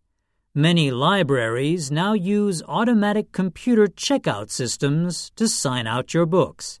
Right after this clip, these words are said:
Oh, make sure that you remember to return your books before the due date,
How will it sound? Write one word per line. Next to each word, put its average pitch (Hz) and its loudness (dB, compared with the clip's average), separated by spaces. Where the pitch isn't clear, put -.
Oh, 180 6
make 202 2
sure 214 4
that 143 -2
you 143 2
remember 156 2
to 156 -6
return 220 0
your 120 0
books 131 -4
before 233 0
the 190 0
due 214 2
date, 107 -4